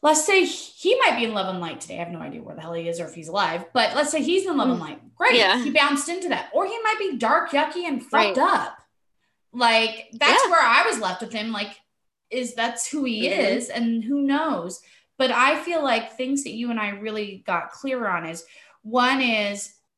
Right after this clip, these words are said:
Speaker 1: we're spiritual beings having a human experience, which means that there's shadow and there's light. Like, we're
Speaker 2: Yeah.
Speaker 1: gonna have to wrestle with both.
Speaker 2: Yeah.
Speaker 1: We also talked
Speaker 2: Mm-hmm.
Speaker 1: about when people think they're gu-, when there's an energy of like, "Oh,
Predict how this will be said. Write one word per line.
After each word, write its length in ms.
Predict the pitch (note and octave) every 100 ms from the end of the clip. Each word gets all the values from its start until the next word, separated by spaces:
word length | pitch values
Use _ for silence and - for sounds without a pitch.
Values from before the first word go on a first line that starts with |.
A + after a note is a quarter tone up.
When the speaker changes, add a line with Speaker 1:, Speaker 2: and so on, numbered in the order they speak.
| _ A3
Speaker 1:
we're 280 | A3 A3
spiritual 800 | G3+ - - D4 D#4 G3 - C#4
beings 480 | B3 A3+ G#3+ G#3 G#3
having 340 | - G#3 F#3+ F3+
a 40 |
human 320 | F3 G#3+ G3
experience, 580 | F3 - F#3 E3+ E3+ -
which 200 | F#3 -
means 360 | F#3+ F3 F3 -
that 200 | F3+ -
there's 200 | F3 -
shadow 600 | - F#3 G#3+ D4 E4+ E4+ - _ _ _ _ _ _ _ G3+
and 100 | G3
there's 220 | F#3+ E3+
light. 260 | D3+ D3
Like, 100 | G#3 G3
we're 120 | A3
Speaker 2:
Yeah. 60 |
Speaker 1:
gonna 140 | A3 A3
have 100 | G#3+
to 100 | A3
wrestle 340 | G3 F3 G3
with 140 | E3+ -
both. 280 | D#3+ A#2+ -
Speaker 2:
Yeah. 160 | - C4+
Speaker 1:
We 100 | A#3+
also 680 | C#4+ F4 F4 - G3 F3+ F3+ - _ _ -
talked 220 | G#3+ G#3
Speaker 2:
Mm-hmm. 80 | A#3
Speaker 1:
about 320 | A3 F#3+ F#3+ - _ _
when 160 | B3 A#3+
people 240 | C#4 C4+
think 420 | - A#3+ A#3 A3+
they're 140 | A3 G#3
gu-, 420 | F#3 C#4 D#4+ D#4+
when 220 | A#3 A#3
there's 260 | A#3 A#3 A#3
an 220 | - G3+ -
energy 380 | C4 E4+ C#4+ C4+
of 60 | A3
like, 280 | F3+ F3 -
"Oh, 440 | C4+ B3 G#3 F#3+